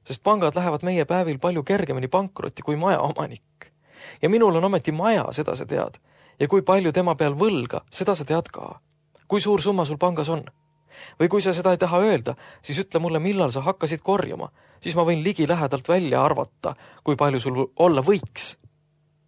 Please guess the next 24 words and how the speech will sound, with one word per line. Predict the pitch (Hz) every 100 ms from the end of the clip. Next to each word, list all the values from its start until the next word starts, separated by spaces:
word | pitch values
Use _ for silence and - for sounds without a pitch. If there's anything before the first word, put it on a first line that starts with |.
| _ _ _ _ _ _ _ _ _ -
Indrek | 143 160 170
nimetas | 139 147 143 123 131
esimese | 143 151 135 131
sissemaksu | 127 131 135 135 127 120
tähtaja. | - - - - - _ _ _ - - - - -
Ja | 147
kui | 165
Karin | 143 180 180 165
oli | 156 147
natukene | 160 - - 147
aega | 147 143
mõelnud, | 170 180 - -
hüüdis | - - - -
ta: | - - _ _ _ _ _ _ _ _ _ -
„Siis | 285 -
pole | 214 180
sul | 185 170
ju | 180
veel | 185
midagi. | 170 190 - - - - - _ _ _ -
Sellest | - 196 151 151
ei |
aita | 180 196 -
minule. | - 90 90